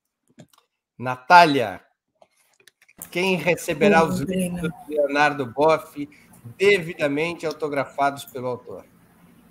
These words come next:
Speaker 2: Bom, foram muitas contribuições. Quero agradecer a todo mundo que pôde, é, fazer sua doação pelo Superchat ou Super Sticker hoje. E a contribuição de maior valor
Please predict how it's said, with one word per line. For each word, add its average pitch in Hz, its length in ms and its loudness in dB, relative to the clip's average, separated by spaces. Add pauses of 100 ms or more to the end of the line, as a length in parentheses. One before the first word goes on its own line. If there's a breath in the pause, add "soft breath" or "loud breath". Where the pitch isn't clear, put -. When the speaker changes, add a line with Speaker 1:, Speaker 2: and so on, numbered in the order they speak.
(420 loud breath)
Speaker 2:
Bom, 214 260 4
foram 208 260 4
muitas 220 280 2
contribuições. 214 840 0
Quero 196 160 -2
agradecer 196 340 0
a 196 40 -8
todo 208 240 -4
mundo 202 200 -2
que - 80 -16
pôde, 185 420 -6 (400 loud breath)
é, 180 360 0
fazer 185 240 -2
sua 190 160 0
doação 180 500 2
pelo 185 220 -4
Superchat 185 540 -2
ou 170 40 -2
Super 180 260 -4
Sticker 170 420 -4
hoje. 175 400 -4 (600 loud breath)
E 269 360 2
a 262 100 6
contribuição 254 600 0
de 196 140 -2
maior 226 420 0
valor 233 580 -2